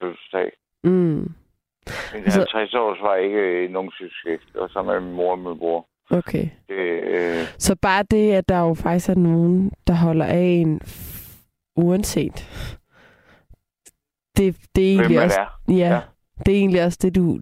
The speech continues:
Speaker 2: du hiver lidt frem her, at det er jo også noget, der er vigtigt.
Speaker 1: Ja, det
Speaker 2: Mhm.
Speaker 1: er det.
Speaker 2: Det er jo fordi,
Speaker 1: Øh,
Speaker 2: ja.
Speaker 1: for at tage, for at tage tilbage til emnet og sådan noget der.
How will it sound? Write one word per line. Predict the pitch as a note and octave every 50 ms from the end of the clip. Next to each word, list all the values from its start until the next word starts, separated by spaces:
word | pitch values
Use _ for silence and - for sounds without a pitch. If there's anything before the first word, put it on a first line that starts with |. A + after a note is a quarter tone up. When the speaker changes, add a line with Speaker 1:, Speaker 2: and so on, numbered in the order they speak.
| - -
Speaker 2:
du | E3 E3
hiver | D#3+ D#3+ E3+ E3 E3 E3
lidt | D#3+ D#3+ - -
frem | - - F3 E3+ - E3+
her, | E3+ F3 E3 D#3
at | - - D#3+ _ - -
det | F#3 F#3
er | F3
jo | E3 D3+ -
også | - - E3+ - - - - - - _ _ - - - - - - - - - - - - - _ _ _ _ _ -
noget, | - E3 E3 D#3+ D#3 D#3+
der | D#3
er | D#3 D3+
vigtigt. | D#3 D3+ - - - - - - - - - - - - - - _ _ _ _ _ _ _ _ _ _ _ _ _ _ _ _ _ _ _ _ _ _ _ _ _ _ _ _ _ _ _ _ _ _ - G#2 G#2+ A2 A2 G#2+ G#2+ G#2 G#2 G#2 G2+ G2 G2 G2
Speaker 1:
Ja, | G#2+ B2 C3+ - - - _ _ _ _ _ _ _ -
det | F3
Speaker 2:
Mhm. | F3 E3+
Speaker 1:
er | D#3 - F2+ F2+
det. | F#2+ A#2 A2+ - _ _ _ _ - - - - - - -
Speaker 2:
Det | - -
er | G3+
jo | F#3+ -
fordi, | G#3+ A3 A3+ A#3+ A#3 -
Speaker 1:
Øh, | G3 G3 G3 G3 G3 F#3 F#3
Speaker 2:
ja. | G3 G#3+
Speaker 1:
for | B2 C3
at | C3 -
tage, | - D#3 C#3+ C#3 C3 B2+ B2+ B2 B2+ - -
for | - B2 B2+
at | C3 - -
tage | - A#2+ G2+
tilbage | G#2+ G2+ - G#2 G2+ A2 B2 -
til | - C#3 A#2+ G2+ F#2+
emnet | G2+ A#2 C3+ C3+ A#2+ G#2+
og | F#2+ -
sådan | - - G#2+
noget | G2+ F#2+ F2+ D#2
der. | F2+ F2+ E2+